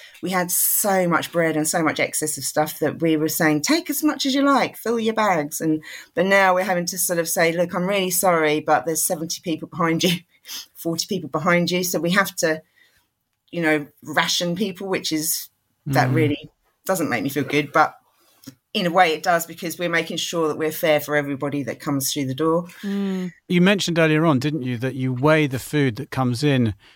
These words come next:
Speaker 2: every
Speaker 1: We
Speaker 2: day.
Speaker 1: do.
Speaker 2: So how much,
Speaker 1: Yeah.
Speaker 2: how much food have you diverted from, uh, landfill and into people's tummies?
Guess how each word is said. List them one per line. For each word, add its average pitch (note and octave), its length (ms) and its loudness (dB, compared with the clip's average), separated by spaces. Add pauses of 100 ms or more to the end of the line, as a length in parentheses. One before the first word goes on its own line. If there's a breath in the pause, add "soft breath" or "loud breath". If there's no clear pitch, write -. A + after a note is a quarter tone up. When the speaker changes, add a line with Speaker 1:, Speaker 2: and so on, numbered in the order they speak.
(260 soft breath)
Speaker 2:
every A#2+ 240 2
Speaker 1:
We - 60 0
Speaker 2:
day. A2+ 220 4
Speaker 1:
do. B2 80 0
Speaker 2:
So - 160 4
how E3 180 6
much, - 480 0
Speaker 1:
Yeah. D3 120 -4
Speaker 2:
how G3 80 2
much A3 260 0
food E3+ 320 0
have A#2+ 180 -2
you C3 380 2 (640 loud breath)
diverted D3+ 600 4
from, B2+ 560 0 (180)
uh, B2 240 -2
landfill B2 800 0
and A#2+ 180 -2
into C3+ 380 0
people's B2 360 -2
tummies? A2 440 2